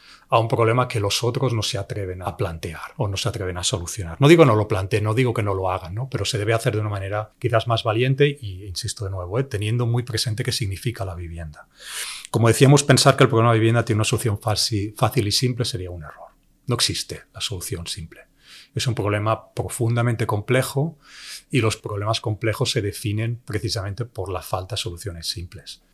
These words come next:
Y con ello no quiero decir que me escape de tu pregunta, pero requiere que, que lo hagamos con, con mucho cuidado, con mucha humildad y con mucho deseo de, y voluntad de sentarnos juntos y ver tú de dónde vienes, tú de dónde vienes,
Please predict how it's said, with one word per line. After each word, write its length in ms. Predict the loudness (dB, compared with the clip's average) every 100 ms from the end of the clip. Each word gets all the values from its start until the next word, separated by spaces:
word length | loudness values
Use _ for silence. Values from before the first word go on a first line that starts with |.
| _
Y 180 | -2 2
con 180 | 2
ello 220 | 4 4 4
no 80 |
quiero 160 | 4 2
decir 140 | 2
que 100 | 0
me 60 | 0
escape 400 | -2 2 2 4
de 100 | 2
tu 140 | 0
pregunta, 720 | 0 2 4 4 4 0 -2 -8 _ _ _
pero 220 | 2 2
requiere 580 | -2 -6 -4 0 0 0
que, 500 | 0 2 0 -6 -8
que 140 | -8
lo 200 | -6 -4
hagamos 400 | -2 -2 -2 -2
con, 520 | -4 -6 -6 -8 -10 -14
con 160 | -10 -8
mucho 440 | -6 -6 -6 -8 -4
cuidado, 380 | -4 0 -2
con 140 | 0 0
mucha 280 | 0 2 2
humildad 580 | 2 0 -2 -2 -4 -10 _ -12 -4
y 100 | -2
con 220 | 0 0
mucho 320 | 0 2 2
deseo 480 | 4 2 0 2 0
de, 340 | 0 -2 -4
y 140 | -6 -4
voluntad 480 | -4 -4 -4 -4
de 80 | -2
sentarnos 560 | -2 -4 -6 -6 -6 -8
juntos 460 | -8 -6 -6 -6
y 60 | -6
ver 280 | -4 -6 -8 _ _
tú 140 | 0
de 80 | 0
dónde 200 | 0 0
vienes, 400 | 0 0 -2 -2
tú 120 | -4
de 100 | -2
dónde 220 | -4 -6
vienes, 520 | -6 -4 -4 -4 -10